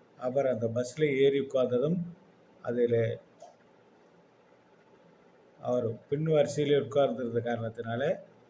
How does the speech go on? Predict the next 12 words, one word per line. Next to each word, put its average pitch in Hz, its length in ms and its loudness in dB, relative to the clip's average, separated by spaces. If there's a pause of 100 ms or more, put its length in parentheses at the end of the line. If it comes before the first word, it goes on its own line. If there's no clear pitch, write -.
(280)
அவருடைய 120 460 2
பஸ் 131 300 -4
ரொம்பவும், 127 760 0 (520)
மிகவும் 147 560 4
அவர் 113 320 2 (120)
கஷ்டப்பட்டு 139 600 0
உட்கார்ந்து 131 340 2
கொண்டிருந்தார். 101 580 -4 (480)
அப்பொழுது 151 460 2
அவருக்கு 117 360 4
முன்னாலே 151 580 4
இருந்த, 120 460 0